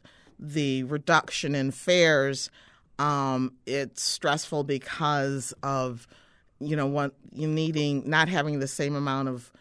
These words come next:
money that you need to make your expenses. And then for owner operators, um, because the city issued these medallions and, um,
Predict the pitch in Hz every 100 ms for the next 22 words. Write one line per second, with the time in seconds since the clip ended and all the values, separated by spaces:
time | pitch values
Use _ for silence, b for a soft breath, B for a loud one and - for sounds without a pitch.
0 | b b - 147 156 156 156 156 147 131
1 | - 139 143 143 139 127 - - 135 131
2 | 127 120 135 127 135 113 - - 160 156
3 | 156 143 - B B B 160 180 175 175
4 | 165 170 - 202 220 175 196 226 247 220
5 | 180 170 165 156 147 143 - - b b
6 | b b - 160 156 147 139 - 131 170
7 | - - 202 196 190 - - _ _ -
8 | 143 - 156 160 - 196 156 - 254 -
9 | 180 143 135 147 127 143 143 143 139 127
10 | 139 131 123 B B B - 147 143 139
11 | 135 127